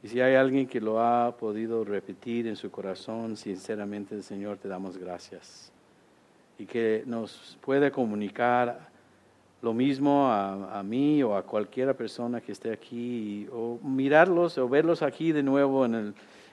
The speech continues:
los servicios que vienen para que puedan crecer en su fe y conocerte mejor.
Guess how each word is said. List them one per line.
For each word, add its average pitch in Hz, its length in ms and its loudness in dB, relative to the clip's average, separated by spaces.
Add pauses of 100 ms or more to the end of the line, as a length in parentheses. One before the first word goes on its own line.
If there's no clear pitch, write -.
los 120 140 -2
servicios 135 480 0
que 120 120 -4
vienen 120 360 2
para 117 200 0
que 113 160 -6
puedan 139 320 2
crecer 131 600 0
en 120 140 -2
su - 160 -10
fe 85 280 -12 (680)
y 110 120 -10
conocerte 110 580 -6
mejor. 98 440 -8